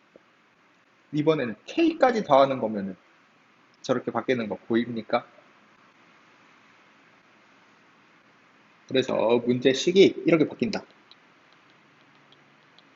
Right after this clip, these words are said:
K분의 이분의 K 곱하기 K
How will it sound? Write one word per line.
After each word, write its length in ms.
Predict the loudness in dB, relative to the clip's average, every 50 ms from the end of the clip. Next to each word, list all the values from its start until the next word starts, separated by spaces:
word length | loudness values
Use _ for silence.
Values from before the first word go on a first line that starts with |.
| _ _ _ _ -20 -20 -20 _ _ _ _ _ _ _ _ _ _ _ _ -4
K분의 640 | 0 2 4 2 2 0 -2 -2 0 0 0 -2 -6 -18 -20 _ -20 -20 _ _ _ _ _ -10 -8 -6 -4
이분의 560 | -2 0 0 0 0 -2 -2 -2 -2 -4 -4
K 240 | -2 -2 0 0 0
곱하기 500 | -2 -4 -4 -4 -4 -2 -2 -2 -4 -4
K 180 | -4 -6 -6